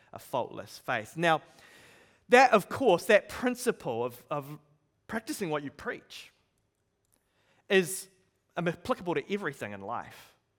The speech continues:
But here, James really just, uh, uh, lo-, like, locks it on or, uh, applies it to a particular area of life. And so I want to zoom in on that.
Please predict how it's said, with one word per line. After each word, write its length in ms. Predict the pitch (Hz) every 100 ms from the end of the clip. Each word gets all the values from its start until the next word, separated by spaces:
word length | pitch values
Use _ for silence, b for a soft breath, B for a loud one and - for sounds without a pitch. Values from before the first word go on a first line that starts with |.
| _ _ _ _ _ _ _
But 160 | 170 175
here, 260 | 175 285
James 480 | 233 - 185 185 156
really 300 | 160 262 277
just, 480 | 180 180 165 - - _ _ -
uh, 60 | 131 127
uh, 40 | - - _ _ _ 175
lo-, 160 | 170 -
like, 320 | 151 151 143 143
locks 340 | 165 175 -
it 100 | 170
on 280 | 160 165 165
or, 280 | 135 127 135
uh, 100 | - - _ - _ _
applies 520 | - - 151 151 170
it 280 | 196 165 -
to 340 | - 190 165 143
a 60 |
particular 840 | - 147 _ - 220 - 202 165 143
area 420 | 165 180 165 139 123
of 180 | 117
life. 380 | 113 98 92 - -
And 120 | 143
so 100 | 165
I 80 | 160
want 240 | 170 214
to 60 | 170
zoom 260 | 160 156
in 100 | 151
on 200 | 143 127
that. 340 | 135 117 -